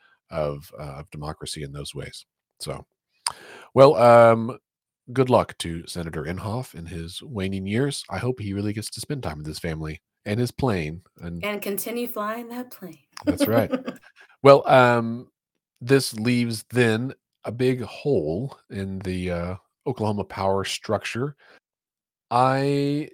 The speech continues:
Speaker 1: I, I, I think we should talk about, um, w-, the speculation that I think everybody has is like, "Well, who's gonna run for his seat?" And I, I think there's a, we, there's a few that we know,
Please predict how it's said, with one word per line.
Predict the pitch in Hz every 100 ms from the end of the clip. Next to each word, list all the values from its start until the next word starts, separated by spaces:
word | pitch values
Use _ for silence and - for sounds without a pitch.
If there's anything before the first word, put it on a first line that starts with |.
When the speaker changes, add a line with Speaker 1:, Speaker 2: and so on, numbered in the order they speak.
| _ _ _ _ _ -
Speaker 1:
I, | 123
I, | 107 143 -
I |
think | - 147
we |
should | 143 127
talk | - 117 127
about, | 113 110 104 - - -
um, | 113 98 90 85 - - _
w-, | 101 95
the | 104
speculation | - 123 117 107 104 101
that | 98
I |
think | 92 92
everybody | 107 104 87
has | 78 80 87
is | 82 87
like, | 80 -
"Well, | 104 101
who's | 131 123
gonna | - 107 92
run | 95 95
for | 87 85
his | 82
seat?" | - 85 71 - _ _ _ _
And | 107
I, | 101 95 _ -
I |
think | 101 123
there's | 131 -
a, | 90 85 - _ - - _
we, | 104 104 -
there's | 104 104
a |
few | 95 135 131
that |
we | 107 95
know, | 92 110 110 78 90 127